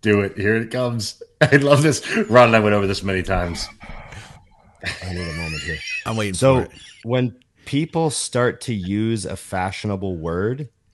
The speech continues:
Speaker 2: with no understanding of what the word means, thinking it's this completely other thing that they can just identify randomly with no blood work or scientific inquiry whatsoever,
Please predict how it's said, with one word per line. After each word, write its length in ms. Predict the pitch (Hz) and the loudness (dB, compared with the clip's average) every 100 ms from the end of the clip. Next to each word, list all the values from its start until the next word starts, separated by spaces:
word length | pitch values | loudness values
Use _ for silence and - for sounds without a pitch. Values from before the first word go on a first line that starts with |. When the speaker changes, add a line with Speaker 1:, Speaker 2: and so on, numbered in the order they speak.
| _ _ | _ _
Speaker 2:
with 260 | 98 98 - | -6 -6 -4
no 580 | 92 92 104 131 156 151 _ _ | -2 0 0 -2 -4 -10 _ _
understanding 1040 | 107 101 98 - - 101 98 85 78 73 73 _ _ - | -6 -6 -6 -8 -6 -4 -4 -4 -6 -10 -12 _ _ -10
of 200 | 92 76 | -10 -8
what 300 | 82 95 - | -4 -4 -2
the 80 | 123 | -4
word 380 | 92 104 101 80 | 0 0 0 -2
means, 720 | 82 92 71 85 101 - - _ _ _ _ _ _ _ _ _ _ _ | -2 -2 -2 -6 -6 -12 -18 _ _ _ _ _ _ _ _ _ _ _
thinking 640 | - - 139 185 143 107 - | -12 2 2 4 2 2 0
it's 280 | 98 - | -4 -4
this 320 | - 95 - - - | -2 -4 -4 -10 -18
completely 600 | - 95 - 139 101 - - | -8 -8 -2 -2 -2 -4 -6
other 240 | 104 101 | -4 -2
thing 540 | 87 - 104 78 78 - _ _ _ _ _ | -4 -4 -4 -2 -6 -12 _ _ _ _ _
that 140 | 98 | -2
they 100 | 107 | -2
can 180 | 104 98 | 0 0
just 280 | 98 101 - - | 0 -4 -8 -8
identify 640 | 85 104 104 113 110 98 | -4 -2 -2 -2 -2 0
randomly 600 | 87 85 95 104 87 85 80 | 0 0 0 0 -2 -2 -4
with 240 | 76 - | -6 -4
no 180 | 87 95 | -4 -4
blood 360 | 65 82 95 | -4 -4 -4
work 300 | 85 92 87 | -2 -4 -4
or 80 | 80 | -10
scientific 880 | - - 90 90 - 95 87 - - | -10 -4 -2 -4 -6 -6 -6 -10 -10
inquiry 560 | 90 82 - 92 87 80 | -10 -8 -6 -4 -4 -4
whatsoever, 680 | 80 - - 82 85 90 | -6 -6 -6 -6 -4 -6